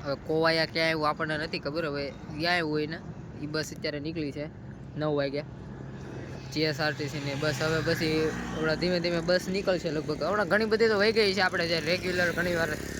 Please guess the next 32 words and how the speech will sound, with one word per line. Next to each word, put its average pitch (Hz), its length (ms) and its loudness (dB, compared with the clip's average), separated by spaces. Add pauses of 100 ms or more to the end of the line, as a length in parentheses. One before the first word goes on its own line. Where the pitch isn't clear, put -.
(100)
શૂટમાં 180 300 2
લેતા 196 220 2
હોય. 175 80 4
ભારત 175 340 4
ગઈ 196 180 2
છે, 196 140 0
ભારત 170 380 -2
હમણાં 165 240 -4 (200)
બ્લે-, 165 240 -2 (420)
વ્હાઇટ 175 240 2
ટાઇગર 170 340 0
ગઈ 175 200 0
છે, 151 180 -4
આપણે 143 240 -4
અહીંયા 151 240 -6
પહોંચ્યા 175 320 -2
બરોબર 156 320 -4 (140)
નીકળી 147 260 -6
હતી 135 100 -6
બસ. 139 200 -6 (380)
તો 147 180 4
આ 143 260 8
જો 151 260 6
જી 131 220 4
એસ 160 220 6
આર 170 140 6
ટી 170 180 2
સી 175 120 2
ની 165 80 2
બસ 165 280 4
જાય 160 200 4
છે 160 180 2